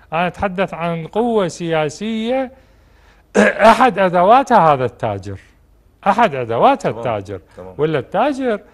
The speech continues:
Speaker 1: من وين إلى هذه القوة وهذا النفوذ يعبر السيطرات ويروح إذا ما عنده غطاء سياسي يحميه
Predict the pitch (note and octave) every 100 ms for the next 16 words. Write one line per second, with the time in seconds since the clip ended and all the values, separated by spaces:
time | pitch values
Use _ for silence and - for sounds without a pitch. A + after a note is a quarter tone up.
0 | _ _ - D3 F#3 E4 D4+ B3 G3+ E3+
1 | F3 D#3+ E3 D3+ G3 F3 E3+ D3+ E3 D#3
2 | D3+ C#3+ D#3+ D#3 D#3 C#3+ D#3 C#3+ - D3+
3 | C#3 D3 D3 C#3+ C#3 D3 D3 D#3 C#3 C#3
4 | C#3+ D3 D3 D3 D3 C#3+ C3 - _ -
5 | C3+ D3+ E3+ D#3 - - D3+ D#3 D#3+ -
6 | F3 F3 - _ _ C#3+ D3 - D#3+ F3+
7 | F#3+